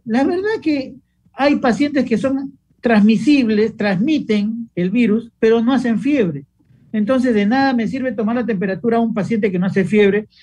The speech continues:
si llega a un recinto y puede contagiar. Es una medida que está de más, realmente.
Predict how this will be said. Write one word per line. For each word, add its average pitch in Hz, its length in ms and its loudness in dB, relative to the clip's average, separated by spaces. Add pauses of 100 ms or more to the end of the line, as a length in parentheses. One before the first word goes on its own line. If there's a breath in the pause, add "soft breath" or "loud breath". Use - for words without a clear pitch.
(120 soft breath)
si 214 180 0
llega 220 160 4
a 233 40 4
un 226 80 2
recinto 220 360 0
y 214 60 2
puede 180 240 -2
contagiar. 147 480 -6 (260)
Es 202 120 4
una 320 140 4
medida 240 280 4
que 202 60 -4
está 196 220 0
de 180 120 0
más, 175 280 -2
realmente. 147 580 -6